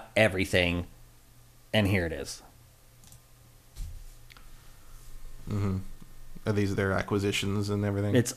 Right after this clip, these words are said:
Speaker 1: every first-party studio from
Speaker 2: Mm-hmm.
Speaker 1: both.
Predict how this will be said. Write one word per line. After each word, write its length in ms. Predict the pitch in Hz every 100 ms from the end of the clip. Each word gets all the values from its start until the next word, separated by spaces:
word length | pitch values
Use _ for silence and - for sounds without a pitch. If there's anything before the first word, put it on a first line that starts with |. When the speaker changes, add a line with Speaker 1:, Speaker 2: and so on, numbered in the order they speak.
| - - -
Speaker 1:
every 280 | 143 143 165
first-party 540 | 160 151 151 147 135
studio 400 | 127 131 120 107
from 240 | 101 104 95
Speaker 2:
Mm-hmm. 100 | 98
Speaker 1:
both. 420 | 107 98 -